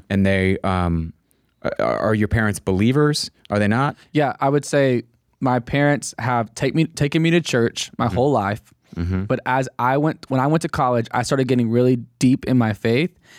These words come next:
Speaker 2: and I realized, wow, there was a lot of things off. Like,
Speaker 1: Yeah.
Speaker 2: growing up,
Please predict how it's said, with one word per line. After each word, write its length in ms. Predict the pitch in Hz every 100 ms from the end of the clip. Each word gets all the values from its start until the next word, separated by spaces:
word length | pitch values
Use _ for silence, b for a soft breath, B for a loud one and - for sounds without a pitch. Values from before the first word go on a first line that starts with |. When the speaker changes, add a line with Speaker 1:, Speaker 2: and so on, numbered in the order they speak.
| B B
Speaker 2:
and 140 | - 131
I 60 |
realized, 500 | 127 170 202 131 117
wow, 220 | 139 135
there 100 | 120
was 80 | 117
a 40 | 117
lot 200 | 123 135
of 80 | 120
things 240 | 120 113 -
off. 440 | 110 98 - - - _ -
Like, 160 | 123
Speaker 1:
Yeah. 60 | 85
Speaker 2:
growing 380 | 78 135 156 147
up, 300 | 139 156 -